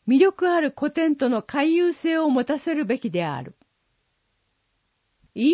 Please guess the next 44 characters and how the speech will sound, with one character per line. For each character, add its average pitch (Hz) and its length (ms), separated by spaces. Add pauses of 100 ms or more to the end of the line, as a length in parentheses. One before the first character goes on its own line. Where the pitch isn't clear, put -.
員 349 80
長 285 280
報 294 220
告 294 240
の 285 100
全 262 300
文 220 220
は、 165 240
市 - 180
議 330 120
会 294 260
ホ 247 160
ー - 20
ム 311 200
ペ 302 220
ー 294 40
ジ 240 120
で 202 80
ご 185 160
覧 240 220
い 226 40
た 214 140
だ 165 100
け - 120
ま 143 160
す。 - 200 (680)
キ 294 120
ュ 311 100
ー 320 40
ア 311 60
ー - 20
ル 294 80
コ 302 140
ー 294 80
ド 277 80
が 240 160
掲 247 180
載 220 240
さ 214 160
れ 202 140
て 202 100
い 147 140
ま 143 160
す。 - 180